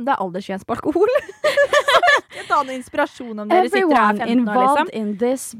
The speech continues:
Speaker 2: eh, podcast is of age.
Speaker 1: Yes. Så, eh, da tok jeg liksom, hva da, fem, åtte shots, jeg vet faen, med akevitt. Eh,
Speaker 2: Akevitt, ja.
Speaker 1: akevitt, ja. Og
Speaker 2: Aquavit.
Speaker 1: Aquavit, og jeg drakk ikke noe med det. Jeg drakk ikke,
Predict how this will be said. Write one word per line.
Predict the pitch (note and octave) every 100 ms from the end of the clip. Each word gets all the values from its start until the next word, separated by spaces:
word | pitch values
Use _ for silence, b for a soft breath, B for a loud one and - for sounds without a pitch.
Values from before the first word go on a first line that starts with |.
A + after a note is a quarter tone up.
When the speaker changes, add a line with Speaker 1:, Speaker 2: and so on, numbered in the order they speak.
| G3 -
Speaker 2:
eh, | A#3 A3 G#3+
podcast | - B3+ A#3 - C4+ B3 C4+ -
is | - G#3 - _ _
of | A3+ A#3 -
age. | G#3+ F#3 F3+ - -
Speaker 1:
Yes. | A#3 G#3 - - - -
Så, | - - D4+ D4 D#4 D4
eh, | - C4 B3+ B3+
da | A#3 A#3
tok | A#3
jeg | A3 G#3+
liksom, | G#3+ G3+ G3
hva | G3
da, | G#3 G3+
fem, | G#3 G3+ G3 F#3+
åtte | G3+ G3
shots, | F#3+ - -
jeg | F#3
vet | F#3
faen, | F#3 E3+ -
med | G3+ G3
akevitt. | F#3+ A3+ D#4 _ - -
Eh, | A3 A3 A3 - B B
Speaker 2:
Akevitt, | D4 G3+ E4 C4 A3 A3+
ja. | C4
Speaker 1:
akevitt, | C4+ C4 C#4+ A3+ _
ja. | D#4+ D#4 _
Og | C#4
Speaker 2:
Aquavit. | C4+ B3+ C#4 B3 A3+ B3+ - _ _
Speaker 1:
Aquavit, | A#3+ B3 E4 D#4 D4+ E4
og | -
jeg | C#4+ C4+ A#3+
drakk | A#3+ -
ikke | - -
noe | G#3+ G#3+
med | G3 D3
det. | E3
Jeg | B3
drakk | F#3+ F#3+
ikke, | G3+ A#3+